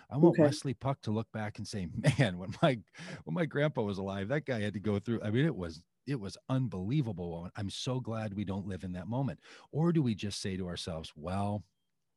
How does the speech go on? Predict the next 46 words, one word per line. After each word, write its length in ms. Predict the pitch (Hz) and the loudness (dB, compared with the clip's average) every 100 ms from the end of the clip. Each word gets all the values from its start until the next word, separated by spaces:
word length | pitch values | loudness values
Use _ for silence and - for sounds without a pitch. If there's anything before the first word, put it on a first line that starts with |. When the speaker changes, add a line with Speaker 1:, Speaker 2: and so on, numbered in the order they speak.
| - | -2
Speaker 1:
and 80 | 110 | 0
I 80 | 87 | 0
hear 220 | 95 101 | 0 0
this 200 | 95 - | -2 -2
all 140 | 87 | -4
the 60 | 80 | -6
time, 240 | - 71 - - - - | -10 -12 -14 -20 -20 -2
"Well, 180 | 113 120 | 4 6
you 140 | 110 | 6
know, 180 | 110 110 | 4 4
if 140 | 104 - - | 2 -2 -6
you're 140 | 104 | -4
conservative, 680 | - 92 117 123 107 95 90 | -4 -4 -2 0 0 0 -2
then 160 | 90 | -2
you're 120 | 98 98 | -2 -2
gonna 160 | 95 | -4
get 160 | 87 98 | -2 -2
all 120 | 98 | -2
the 80 | 95 | 0
money 320 | 95 101 92 | 2 2 0
'cause 200 | - 90 | -2 0
people 300 | 101 98 110 | 0 2 0
just 300 | 80 98 - | 0 -2 -2
like 220 | 92 98 | -2 -2
a, 100 | 95 - - | -4 -8 -6
a 100 | 95 | -6
theology 680 | - 95 92 95 95 95 | -2 0 2 0 0 -2
of 100 | 95 | -4
hell 400 | - 95 95 95 | -4 -4 -2 -2
and 100 | 95 | -2
of 100 | 92 | -4
exclusion 680 | 98 - - 95 95 87 98 | -8 -8 -4 0 0 -2 -4
and 100 | 90 | -4
of 60 | 90 | -2
mean," 260 | 98 107 - - 151 | 0 -2 -6 -6 -2
like, 180 | - - 165 | -2 0 4
no, 160 | 208 | 6
they 100 | 202 | 6
don't. 380 | 110 98 175 - - _ _ | 4 4 2 2 -8 _ _
Speaker 2:
Yeah. 200 | 143 165 | 6 10
Speaker 1:
Nobody 200 | 165 165 - | 10 10 6
likes 200 | - - | -2 -10
those 220 | - 104 - | -2 -2 -2
theologies. 640 | 113 98 92 82 85 - - _ _ _ _ | -4 -4 -4 -8 -12 -14 -20 _ _ _ _
It's 220 | 151 - - - _ | -2 -2 -6 -18 _
the, 160 | 127 | -4